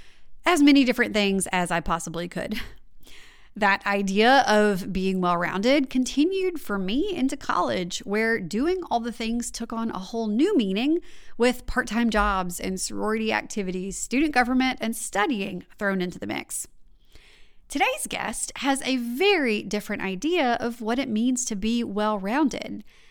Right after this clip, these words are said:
and I like it a whole lot better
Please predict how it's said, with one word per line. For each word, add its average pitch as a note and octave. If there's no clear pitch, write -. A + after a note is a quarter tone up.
and B3+
I G#4+
like C4+
it C4
a A3+
whole F#4+
lot -
better -